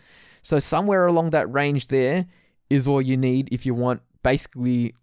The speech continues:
the same performance out of a reel as a flagship. Now, I'm not to say that the flagships don't have their advantages, but this goes to the point that I've raised before in a video.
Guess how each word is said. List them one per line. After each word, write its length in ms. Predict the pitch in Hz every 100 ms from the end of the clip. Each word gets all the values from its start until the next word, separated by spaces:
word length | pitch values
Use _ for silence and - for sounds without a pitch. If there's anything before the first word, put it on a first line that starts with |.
| _ _ _ _ _ _
the 100 | 139
same 380 | - 143 143 135
performance 580 | 131 - 135 123 120 -
out 120 | 120 127
of 80 |
a 60 | 117
reel 280 | 110 117 117
as 140 | 117 117
a 60 |
flagship. 600 | 113 113 104 - 104 _ _ - - - _ _ -
Now, 240 | 123 123
I'm 120 | -
not 160 | 131 147
to 100 | 139
say 220 | - 139
that 160 | 135 131
the 160 | 123
flagships 520 | 120 - 127 - 131 -
don't 200 | 131 127
have 240 | 143 131
their 160 | 120 110
advantages, 720 | 107 147 160 147 165 151 - _ _ _ _ -
but 260 | 170 - _ _ _ _ _ 147
this 180 | 160
goes 600 | - 156 151 131 - - _
to 140 | 151
the 100 | 143
point 340 | - 151 143 - _
that 120 | - 131
I've 180 | 127
raised 240 | 127 131 127
before 400 | 127 - 139 131
in 120 | 131
a 40 |
video. 460 | 120 143 147 147 147